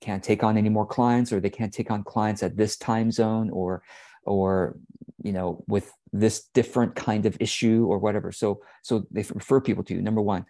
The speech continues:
f-, o-, overflow, i-, i-, you know, number one. Number two, they refer clients to you because,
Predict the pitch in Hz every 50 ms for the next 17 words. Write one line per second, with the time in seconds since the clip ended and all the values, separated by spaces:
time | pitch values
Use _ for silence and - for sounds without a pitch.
0 | - - - - _ _ - - - - - 139 139 - 139 131 127 117 - -
1 | 95 82 80 - - - 98 104 92 87 95 98 90 - 104 95 90 90 82 -
2 | 101 95 95 95 92 104 117 117 113 - - - 220 220 156 113 110 107 - _
3 | _ _ _ _ _ _ _ - 131 123 131 123 - - 160 151 - - - 180
4 | 202 214 196 - - - - 113 107 107 104 - 110 - - - 135 127 123 120
5 | 120 120 117 - - -